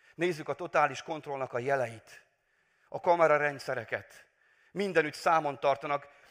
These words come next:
A Facebookon, hogyha valami megjelenik, ha mondok valamit otthon, már jönnek a hirdetések, hogy mire van szükségem. Mindent tudnak rólunk. Mindent. Ez mind arról beszél,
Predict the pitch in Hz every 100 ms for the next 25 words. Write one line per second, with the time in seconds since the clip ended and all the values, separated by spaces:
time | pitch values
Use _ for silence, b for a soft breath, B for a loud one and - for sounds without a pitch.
0 | b b 151 220 190 160 160 170 156 -
1 | 147 170 165 151 165 165 160 151 147 147
2 | - b b b b 151 156 175 208 170
3 | 151 175 175 160 151 180 - 170 151 175
4 | 170 160 170 175 165 151 147 160 156 139
5 | 139 131 - 123 - - _ _ _ 151
6 | 151 151 131 127 - 143 - 139 147 170
7 | 214 160 151 143 170 151 147 156 156 143
8 | 131 113 - _ _ _ _ _ _ _
9 | _ - 196 214 170 151 131 110 - -
10 | - 156 214 190 202 185 170 175 175 180
11 | 175 175